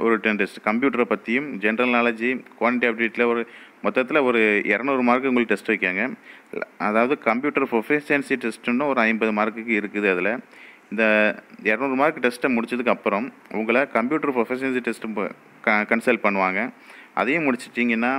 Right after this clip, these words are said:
உங்களுக்கு appointment வந்துரும். உங்களுக்கு exam process முடிச்ச உடனே ஒன்று east அஞ்சு அப்படி ஒரு போஸ்ட்டுக்கு ஐந்து பேர் அப்படிங்கிற விதத்துல உங்களை interview பண்ணுவாங்க. Computer proficiency test வச்சு உங்களை select பண்ணுவாங்க. Super post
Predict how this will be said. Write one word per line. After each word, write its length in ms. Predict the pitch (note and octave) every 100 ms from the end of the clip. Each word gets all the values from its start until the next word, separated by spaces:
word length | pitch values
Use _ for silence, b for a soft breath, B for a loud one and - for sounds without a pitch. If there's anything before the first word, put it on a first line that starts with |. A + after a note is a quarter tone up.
| C3 -
உங்களுக்கு 300 | G#2+ A2+ G#2+
appointment 380 | G2+ A#2+ A#2 G#2+
வந்துரும். 320 | F#2+ G2+ A#2 B2 B B B -
உங்களுக்கு 260 | B2 A#2+
exam 260 | G#2+ D#3+ C#3+
process 300 | C3+ C3 C3 B2+
முடிச்ச 220 | A#2 A#2+ A#2+
உடனே 200 | B2 C3+ A2
ஒன்று 220 | A2+ C#3+ C#3
east 200 | C3+ - C3
அஞ்சு 320 | G#2+ B2+ A#2+ G#2+ - F2
அப்படி 180 | G2 G#2+ A2
ஒரு 100 | A2
போஸ்ட்டுக்கு 360 | A#2 C3 C3+ B2+ A2+
ஐந்து 240 | C3 B2 A2+
பேர் 160 | A#2+ A2+
அப்படிங்கிற 320 | G2+ A2 G#2+ G2+
விதத்துல 320 | A2 A2 A#2+
உங்களை 180 | A2 G#2+
interview 260 | G#2 G#2+ G#2 F#2+
பண்ணுவாங்க. 340 | F#2 F#2 G2+ B2+ - B B B B -
Computer 360 | A#2+ B2 B2+ B2+
proficiency 380 | A#2 A#2+ B2 A#2+
test 180 | A2 A2+
வச்சு 300 | G2+ - C#3+ - - - - G#2
உங்களை 240 | G#2+ A#2 E3+ - - - -
select 300 | A2+ A2+ -
பண்ணுவாங்க. 400 | F#2+ F#2+ F2+ F2 G2 F2+ - B B B -
Super 320 | C3 A#2+ G#2+
post 240 | A2 A#2